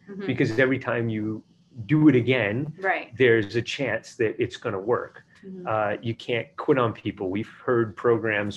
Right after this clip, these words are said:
Speaker 2: where, you know, if you miss three appointments, they refuse to see you. Um,
Speaker 1: Right.
Speaker 2: you know, so I think that in, in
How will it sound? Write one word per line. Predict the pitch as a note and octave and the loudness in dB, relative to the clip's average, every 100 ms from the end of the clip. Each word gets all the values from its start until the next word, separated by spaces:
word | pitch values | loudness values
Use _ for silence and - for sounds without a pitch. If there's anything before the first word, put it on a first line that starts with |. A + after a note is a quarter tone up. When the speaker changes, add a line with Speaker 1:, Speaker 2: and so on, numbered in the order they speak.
| - | -10
Speaker 2:
where, | G#2 G2+ G2+ G2 - _ _ _ | -4 -2 0 -2 -6 _ _ _
you | A2+ | -6
know, | A2+ | -4
if | A#2 | -4
you | |
miss | G#2+ A2+ - - - | -4 -6 -6 -16 -4
three | A2+ A2 | 0 0
appointments, | - G#2+ G2+ G2 - | 0 -8 -6 -10 -6
they | G2+ | -6
refuse | F#2+ - G#2+ - | -6 -6 -8 -6
to | A2+ | -8
see | - | -6
you. | G2 - - - _ _ - | -6 -8 -16 -20 _ _ -8
Um, | G#2+ G#2 | -2 0
Speaker 1:
Right. | F#2 D#2 F2+ F2+ _ _ _ _ _ _ - - | 0 -2 -8 -14 _ _ _ _ _ _ -16 -8
Speaker 2:
you | C3+ | -6
know, | F#2+ | -6
so | - | -4
I | C3+ | -2
think | B2+ C#3+ C#3+ | 0 0 2
that | B2+ - | 0 2
in, | C3 B2+ A#2+ | -2 0 -2
in | A#2 C#3 C3 B2 A#2 A2+ A2 | -4 -2 0 0 0 -4 -6